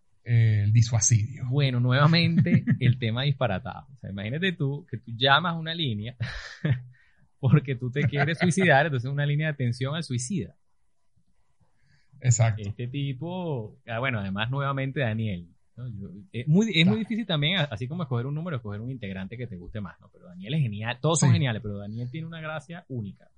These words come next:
Speaker 1: Dan-, bueno, yo, yo, Daniel, Daniel es mi favorito.
Speaker 2: Claro, es que Dan-,
Speaker 1: Siempre
Speaker 2: es,
Speaker 1: lo
Speaker 2: es
Speaker 1: fue.
Speaker 2: fuerte, de verdad que Daniel es impresionantemente bueno.
Speaker 1: <laughs>
Speaker 2: Es demasiado talentoso,
Speaker 1: Sí.
Speaker 2: es demasiado gracioso.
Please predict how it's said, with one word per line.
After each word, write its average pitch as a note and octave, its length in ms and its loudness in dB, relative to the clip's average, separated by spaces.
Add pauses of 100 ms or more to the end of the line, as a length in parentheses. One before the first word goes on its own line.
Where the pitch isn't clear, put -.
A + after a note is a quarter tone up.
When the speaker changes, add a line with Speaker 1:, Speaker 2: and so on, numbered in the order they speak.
(300)
Speaker 1:
Dan-, D3+ 320 0
bueno, D3 180 -2
yo, B2+ 160 -2 (160)
yo, C#3+ 200 0
Daniel, F#3 440 -4
Daniel D3 260 2
es A#3 60 0
mi A#3 60 0
favorito. B2 360 -2
Speaker 2:
Claro, F#2+ 120 -12
es - 60 -20
que B2 100 -8
Dan-, A2 180 -6
Speaker 1:
Siempre B2 240 2
Speaker 2:
es, C#3+ 40 -2
Speaker 1:
lo B2 60 2
Speaker 2:
es G#2+ 80 0
Speaker 1:
fue. A2 100 -2
Speaker 2:
fuerte, G#2+ 400 -8
de F2+ 100 -12
verdad F#2 180 -14
que - 80 -14
Daniel A2+ 240 -8
es B2 60 -6
impresionantemente B2+ 680 -2
bueno. - 220 -2
Speaker 1:
<laughs> - 80 -4 (360)
Speaker 2:
Es G2+ 120 -6
demasiado A#2 360 -6
talentoso, B2+ 640 0
Speaker 1:
Sí. - 20 2
Speaker 2:
es A2+ 60 0
demasiado A#2 540 -12
gracioso. A#2+ 880 -4